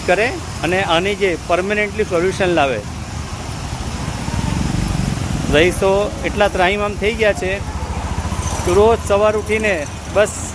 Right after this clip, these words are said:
ફરિયાદ કરવી, ફરિયાદ કરવી, ફરિયાદ કરવી. આ કેટલો ઊંડો ખાડો છે સાહેબ, જુઓ. આપને વિનંતી કરીશ કે આ બાબતે થોડું ધ્યાન દોરવામાં આવે અને આ વિસ્તારની, દરગાહ રોડ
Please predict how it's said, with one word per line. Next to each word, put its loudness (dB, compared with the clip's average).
ફરિયાદ 4
કરવી, 0
ફરિયાદ 2
કરવી, 0
ફરિયાદ 0
કરવી. 0
આ 0
કેટલો 0
ઊંડો 4
ખાડો 2
છે -4
સાહેબ, -2
જુઓ. 0
આપને 2
વિનંતી 0
કરીશ 0
કે 2
આ 8
બાબતે 0
થોડું 0
ધ્યાન 2
દોરવામાં 0
આવે 0
અને 4
આ 2
વિસ્તારની, -2
દરગાહ 2
રોડ -2